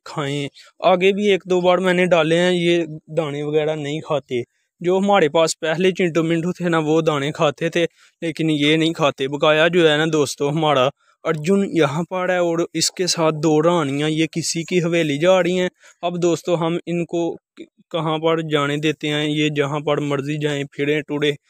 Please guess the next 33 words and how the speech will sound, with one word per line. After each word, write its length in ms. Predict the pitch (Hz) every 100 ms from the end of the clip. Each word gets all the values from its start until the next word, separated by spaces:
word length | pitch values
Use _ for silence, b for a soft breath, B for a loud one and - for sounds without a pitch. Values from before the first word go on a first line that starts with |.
| _ _ -
मौज 380 | 165 175 185 165
करें। 260 | 156 143 139
दोस्तों, 440 | 151 151 - 165 160
बकाया 400 | 151 135 135 143
सारी 320 | - 131 139
की 160 | 131 127
सारी 320 | 127 135 139 127
यहाँ 240 | 117 139
पर 260 | 147 147 147
ही 60 |
हैं, 140 | 143 143 b b b -
ठीक 200 | 160 156 -
ठाक 340 | 147 156 160
हैं। 160 | 160 151
दोस्तों, 520 | 139 127 - 143 139 _ _ _
उम्मीद 220 | 180 202 -
करता 260 | 202 190 190
हूँ 200 | 185 185 -
आपको 300 | 175 175 185
ये 160 | 175 175
आज 220 | 165 156
का 120 | 170
व्लॉग 360 | 151 156 151 147
अच्छा 220 | 135 190
लगा 240 | 185 175
होगा। 300 | 175 156 156
अगर 260 | 147 147 147
अच्छा 220 | - -
लगा 220 | 170 170
होगा, 240 | 175 165 156
चैनल 440 | - 143 143 147 143
को 60 | 143
लाइक 300 | 143 151